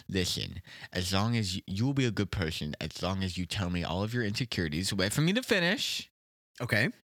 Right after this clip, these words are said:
Speaker 1: And then once I learn their insecurities,
Speaker 2: <laughs>
Speaker 1: I would use that information against them
Speaker 2: Oh.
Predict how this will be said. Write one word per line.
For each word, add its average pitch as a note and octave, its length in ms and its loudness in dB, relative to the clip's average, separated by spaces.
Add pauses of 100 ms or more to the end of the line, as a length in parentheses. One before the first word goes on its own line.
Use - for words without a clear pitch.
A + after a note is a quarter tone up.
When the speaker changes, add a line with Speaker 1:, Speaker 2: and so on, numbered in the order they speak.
(160)
Speaker 1:
And G2 260 0
then A2 560 2 (440)
once G#2+ 260 2
I G2+ 280 0
learn A2 320 2
their A2+ 120 -2
insecurities, C#2+ 840 -4 (360)
Speaker 2:
<laughs> - 360 -8
Speaker 1:
I G2 500 2 (240)
would F2+ 260 -4
use B2+ 260 2
that A2+ 160 2
information F#2+ 560 -4
against G#2 440 -2
them D2+ 180 -4
Speaker 2:
Oh. A2+ 1000 -2